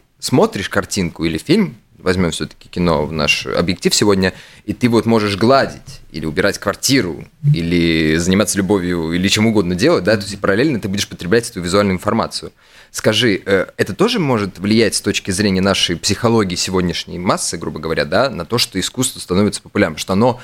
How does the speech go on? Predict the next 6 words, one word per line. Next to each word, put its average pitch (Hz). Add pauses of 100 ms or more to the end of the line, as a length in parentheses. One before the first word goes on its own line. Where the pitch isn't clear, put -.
(160)
больше 127
отвечает 117
нашей 110
потребности 101
в -
скорости? -